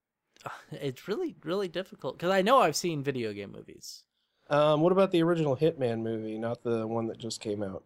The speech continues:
Speaker 2: but
Speaker 1: No,
Speaker 2: the
Speaker 1: I
Speaker 2: one
Speaker 1: haven't
Speaker 2: f-
Speaker 1: seen either of 'em.
Speaker 2: Uh, the first one was, I think, was, was okay. I didn't watch the whole thing, but what I did watch was all right. It just didn't really make sense as a Hitman <laughs> film.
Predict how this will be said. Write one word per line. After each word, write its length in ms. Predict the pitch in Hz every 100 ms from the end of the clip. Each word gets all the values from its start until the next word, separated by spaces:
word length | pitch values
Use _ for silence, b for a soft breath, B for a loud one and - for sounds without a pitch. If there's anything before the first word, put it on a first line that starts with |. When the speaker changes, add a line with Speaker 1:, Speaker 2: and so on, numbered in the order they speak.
| -
Speaker 2:
but 180 | 98 156
Speaker 1:
No, 160 | 156
Speaker 2:
the 40 | 151
Speaker 1:
I 20 |
Speaker 2:
one 80 | 160
Speaker 1:
haven't 200 | 180 180
Speaker 2:
f- 40 |
Speaker 1:
seen 220 | - 160 139
either 280 | 143 139
of 160 | 117 -
'em. 180 | - - _ _ _ _ _
Speaker 2:
Uh, 360 | 139 143 147 143
the 140 | 156
first 420 | - 202 233 -
one 300 | 214 202 175 165
was, 300 | 160 156 156
I 120 | 131 139 _ -
think, 260 | 160 156 -
was, 480 | 139 120 - - -
was 220 | 131 123 _ _ -
okay. 800 | 127 127 - 120 120 127 131 -
I 100 | 135
didn't 260 | 160 151 120
watch 300 | 123 127 -
the 80 | 120
whole 260 | 117 120
thing, 520 | 117 - 120 139 147 b b b b
but 100 | 135
what 140 | 139 135
I 120 | 120
did 180 | 123 117
watch 340 | 123 117 -
was 140 | 127 104
all 180 | 127 123
right. 320 | 110 117 139 139
It 140 | 117
just 240 | - 117 -
didn't 260 | 117 120 -
really 260 | 127 120
make 240 | 117 113 -
sense 460 | - 117 113 - _ -
as 200 | 117 107
a 80 |
Hitman 600 | - 113 - 135 139 143
<laughs> 40 | -
film. 400 | 180 185 202